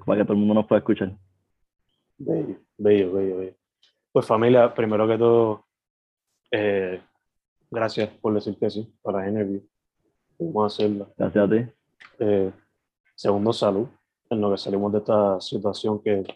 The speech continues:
Speaker 2: el mundo entero está enfrentando.
Speaker 1: Igual.
Speaker 2: Y, y tercero, para adelante, en verdad que, como le estaba diciendo ahorita a Gustav, antes de empezar la segunda sesión, eh, estoy fanboying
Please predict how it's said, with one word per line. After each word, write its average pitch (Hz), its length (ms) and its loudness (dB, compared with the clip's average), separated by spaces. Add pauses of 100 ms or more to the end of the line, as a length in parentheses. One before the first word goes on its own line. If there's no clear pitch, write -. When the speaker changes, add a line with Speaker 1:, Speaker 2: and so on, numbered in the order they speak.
(100)
Speaker 2:
el 104 80 -8
mundo 104 220 -2
entero 104 260 0
está 107 200 -6
enfrentando. 107 640 -6 (840)
Speaker 1:
Igual. 92 340 -4
Speaker 2:
Y, 101 280 0 (1200)
y 120 100 4
tercero, 123 580 6
para 120 200 6
adelante, 123 160 2
en 117 80 0
verdad 104 260 0
que, 117 500 2 (120)
como 110 180 -6
le 107 60 2
estaba 104 160 0
diciendo 117 260 0
ahorita 120 220 0
a 110 40 2
Gustav, 113 460 -2
antes 104 240 -6
de 107 140 -4
empezar 107 320 -4
la 110 80 2
segunda 110 280 -4
sesión, 107 380 -8 (720)
eh, 101 500 2 (100)
estoy 117 280 0
fanboying 107 720 0